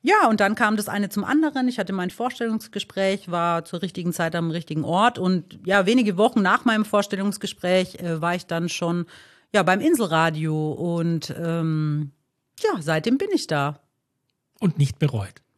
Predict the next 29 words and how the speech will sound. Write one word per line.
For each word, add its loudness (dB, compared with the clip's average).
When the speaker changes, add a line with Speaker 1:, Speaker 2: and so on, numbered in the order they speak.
Speaker 1:
Und 6
ich 4
hab's 2
nicht 8
Speaker 2:
Offensichtlich. 6
Speaker 1:
bereut. 4
Ich -2
hab's 0
nicht -2
bereut. -2
Nee, 0
das -6
Leben 2
ist -2
natürlich -2
mittlerweile -2
ein 0
ganz -2
anderes -2
als -2
vor -4
zwölf 0
Jahren. 2
Ich -6
kam 0
damals 2
als 2
Single 8
mit, 4